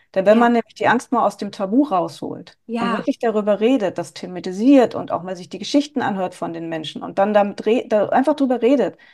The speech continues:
Speaker 1: dann ist das eine Erleichterung auf so vielen Ebenen. Und deswegen mache ich da gerade so Webinare halt Angst als Chance, weil ich es halt wirklich als eine Chance sehe, sich damit zu
Speaker 2: Mhm.
Speaker 1: befassen. Und ich mache auch was zum Vertrauenstraining, weil eben halt die Problematik mit den Pferden genau die gleiche ist.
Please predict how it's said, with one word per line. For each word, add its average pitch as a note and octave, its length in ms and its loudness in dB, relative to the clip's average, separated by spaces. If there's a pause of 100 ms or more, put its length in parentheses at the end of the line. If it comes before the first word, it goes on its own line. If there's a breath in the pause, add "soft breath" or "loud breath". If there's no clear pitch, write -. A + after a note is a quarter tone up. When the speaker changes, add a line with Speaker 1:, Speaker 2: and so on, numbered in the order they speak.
(260 soft breath)
Speaker 1:
dann A3 260 0 (160)
ist A3+ 160 0
das A#3+ 160 0
eine A3+ 80 2
Erleichterung G3 680 2
auf F#3 140 -2
so A3 160 -2
vielen G#3 280 -4
Ebenen. F#3+ 420 2
Und - 120 -10
deswegen G3+ 320 -6
mache G#3+ 160 2
ich G#3+ 80 -2
da G3+ 120 2
gerade F#3+ 260 0
so F3+ 120 -6
Webinare F3+ 600 -2
halt D#3+ 240 -6
Angst - 260 -6
als D3 140 -4
Chance, C4+ 400 0 (180 soft breath)
weil F3+ 160 4
ich G#3+ 140 -2
es - 120 -12
halt E3+ 200 -2
wirklich F#3+ 340 -4
als D3+ 140 -4
eine D#3+ 180 -4
Chance D#3+ 380 -8
sehe, F#3+ 260 -4
sich F#3+ 140 -14
damit E3+ 260 -8
zu - 100 -10
Speaker 2:
Mhm. - 0 -
Speaker 1:
befassen. G#3+ 520 -2 (300 loud breath)
Und A3 120 2
ich A#3 80 4
mache A3+ 180 4
auch F#3+ 100 4
was F#3 200 0
zum F3+ 140 -10
Vertrauenstraining, G#3+ 1000 -2
weil F3+ 220 0
eben F3+ 240 -6
halt F#3+ 160 -8
die F#3 40 -10
Problematik F#3+ 540 -4
mit G3 140 -8
den G3 100 -6
Pferden G3+ 320 2
genau G#3 240 2
die A#3+ 120 -2
gleiche C#4 400 2
ist. - 260 -6